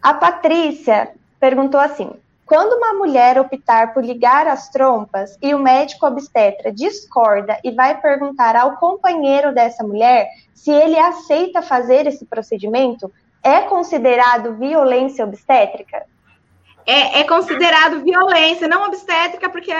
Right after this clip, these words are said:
Speaker 2: no caso, né, ela não, não tá com obstetra, ela tá gin-, no ginecologista, né, é ginecológica, e é violência, sim, claro que é violência contra a mulher total,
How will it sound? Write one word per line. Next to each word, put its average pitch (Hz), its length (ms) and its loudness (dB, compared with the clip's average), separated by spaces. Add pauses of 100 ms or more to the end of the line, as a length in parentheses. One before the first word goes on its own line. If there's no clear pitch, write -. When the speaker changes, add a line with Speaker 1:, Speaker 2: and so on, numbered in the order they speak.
Speaker 2:
no 330 100 -8
caso, 320 540 -2
né, 294 240 -6
ela 302 180 -2
não, 285 640 -12
não 294 160 -10
tá 294 180 -2
com 311 160 -12
obstetra, 277 480 -4
ela 240 80 -2
tá 254 140 -6
gin-, 277 220 -10
no 269 180 -10
ginecologista, 285 960 -4
né, 233 320 -8
é - 20 -6
ginecológica, 254 920 -2
e 233 100 0
é 233 160 -2
violência, 349 640 -4
sim, 277 220 -14
claro 285 260 -4
que - 80 -10
é 302 80 -6
violência 262 340 -6
contra 339 240 -8
a 339 40 -8
mulher 302 320 -4
total, 269 520 0